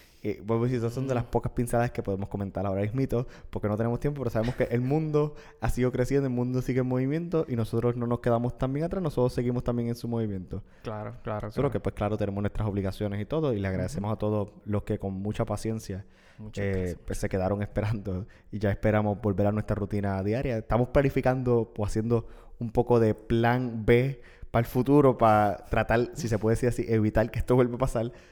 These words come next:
Speaker 1: No lo podemos garantizar porque a la hora de verdad,
Speaker 2: Ujú.
Speaker 1: pues, nuestra primera obligación es hacia Dios y todo lo que con eso conlleva.
Speaker 2: Claro, claro. Que esto está dentro del ámbito del semi-, o sea, el espacio del seminario, pues,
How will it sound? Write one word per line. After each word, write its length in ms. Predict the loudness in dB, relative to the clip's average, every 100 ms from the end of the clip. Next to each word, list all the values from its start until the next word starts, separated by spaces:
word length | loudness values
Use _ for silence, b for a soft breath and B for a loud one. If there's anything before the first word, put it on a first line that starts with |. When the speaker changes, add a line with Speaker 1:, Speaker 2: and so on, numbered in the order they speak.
| B -18 _ _ -8
Speaker 1:
No 80 | -4
lo 80 | -2
podemos 220 | 0 2
garantizar 460 | 2 2 0 -4 -4
porque 160 | -4
a 20 | -2
la 60 |
hora 140 | 0 0
de 100 | 0
verdad, 180 | 0 -2
Speaker 2:
Ujú. 40 |
Speaker 1:
pues, 160 | -4 -4
nuestra 320 | -6 -4 -6
primera 260 | -4 -2 -2
obligación 400 | -2 -2 -4 -4
es 80 | -4
hacia 240 | -2 -2
Dios 240 | 0 -2 -2
y 160 | -6
todo 220 | -4 -2 -2
lo 80 |
que 100 | -6
con 160 | -8 -8
eso 200 | -8 -8
conlleva. 420 | -12 -12 -14 -16 -18 b b b b b -12
Speaker 2:
Claro, 320 | -10 -10 -12
claro. 260 | -14 -14 -16 _ _
Que 180 | -4 -2
esto 160 | -2 -4
está 180 | 0 0
dentro 320 | 0 -2 0
del 400 | 0 -2 -6 -8
ámbito 1080 | -8 -4 -4 -2 -2 -2 -2 -2 -2 -2 -2
del 140 | -4
semi-, 320 | -4 -6 -6 -6
o 40 |
sea, 120 | -6
el 60 | -6
espacio 320 | -6 -6 -6
del 60 | -6
seminario, 420 | -6 -8 -8 -10
pues, 140 | -10